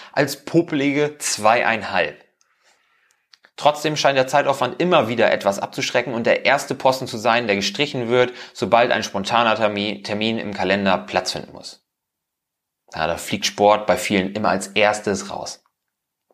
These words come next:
Mein Tipp deshalb für dich: Schreib Termine für Bewegung in deinen Kalender und behandle sie wie Termine mit deinem wichtigsten Kunden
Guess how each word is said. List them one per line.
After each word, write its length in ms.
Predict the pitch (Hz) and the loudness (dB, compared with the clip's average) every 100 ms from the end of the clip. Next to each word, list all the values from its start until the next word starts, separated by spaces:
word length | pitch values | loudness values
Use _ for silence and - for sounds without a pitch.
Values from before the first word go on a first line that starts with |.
| _ _ _ _ _ _ _ - | _ _ _ _ _ _ _ -6
Mein 160 | 87 | -4
Tipp 240 | - 127 127 | 0 0 2
deshalb 340 | 127 127 127 | 2 2 0
für 80 | 131 | 0
dich: 360 | 143 147 - _ _ _ _ _ _ _ _ _ _ _ _ | -2 -2 -12 _ _ _ _ _ _ _ _ _ _ _ _
Schreib 680 | - - - 104 143 175 - _ _ _ _ - | -6 -4 0 4 4 2 -6 _ _ _ _ -6
Termine 540 | 98 92 110 139 151 | -2 0 0 0 -2
für 160 | 151 90 | -4 -6
Bewegung 580 | 85 92 117 127 131 - | -2 0 0 -2 -4 -10
in 160 | 92 87 | -6 -2
deinen 260 | 90 101 | 0 -2
Kalender 560 | 101 113 127 107 85 - - - | -6 -4 -2 -2 -4 -8 -10 -6
und 120 | 104 | 0
behandle 520 | 104 113 143 151 139 | 2 2 0 0 0
sie 200 | 123 135 | 0 -2
wie 100 | 117 | -2
Termine 360 | - 104 156 139 | -2 0 0 0
mit 180 | 120 | 2
deinem 320 | 117 107 101 104 | 0 2 0 0
wichtigsten 420 | 147 - - 165 | -2 -2 -6 -2
Kunden 380 | 165 160 160 | 0 0 -2